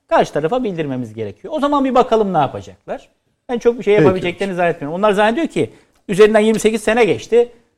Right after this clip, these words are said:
Speaker 1: Zaten seçim de var. Bunlar bir araya gelip o kararlılığı gösteremezler. Yok öyle bir şey. Çelik gibi iradesini gösterir
Speaker 2: Eyvallah.
Speaker 1: Türkiye Büyük Millet Meclisi.
Speaker 2: Sağ olun.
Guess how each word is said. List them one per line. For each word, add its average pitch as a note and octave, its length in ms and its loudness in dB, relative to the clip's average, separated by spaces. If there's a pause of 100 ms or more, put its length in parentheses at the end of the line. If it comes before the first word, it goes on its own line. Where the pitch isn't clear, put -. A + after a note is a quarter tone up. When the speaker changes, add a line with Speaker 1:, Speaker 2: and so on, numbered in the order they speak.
(160)
Speaker 1:
Zaten G#3+ 300 2
seçim F#3+ 360 -4
de C3+ 120 2
var. G3+ 260 0
Bunlar G3 280 -2
bir G3 120 0
araya F#3+ 180 0
gelip F#3 240 -2
o F#3 80 0
kararlılığı F3 520 4
gösteremezler. E3+ 720 2
Yok F#3+ 200 2
öyle B2+ 180 2
bir - 60 -16
şey. A#2 120 -6
Çelik - 380 0
gibi G3 160 -2
iradesini F3 460 4
gösterir D3 320 0
Speaker 2:
Eyvallah. C3+ 160 2
Speaker 1:
Türkiye A2+ 180 -6
Büyük G#2+ 180 -14
Millet G#2 180 -12
Meclisi. F#2 320 -18 (140)
Speaker 2:
Sağ - 240 -10
olun. - 100 -20